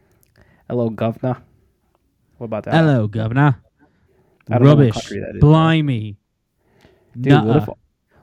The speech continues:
Speaker 1: what if all these are from, never mind.
Speaker 2: Cock up.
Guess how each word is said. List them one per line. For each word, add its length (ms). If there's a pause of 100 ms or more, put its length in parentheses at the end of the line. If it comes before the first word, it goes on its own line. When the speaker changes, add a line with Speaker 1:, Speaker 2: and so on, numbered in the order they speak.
Speaker 1:
what 160
if 80
all 220
these 200
are 100
from, 400 (1200)
never 120
mind. 200 (1800)
Speaker 2:
Cock 380
up. 240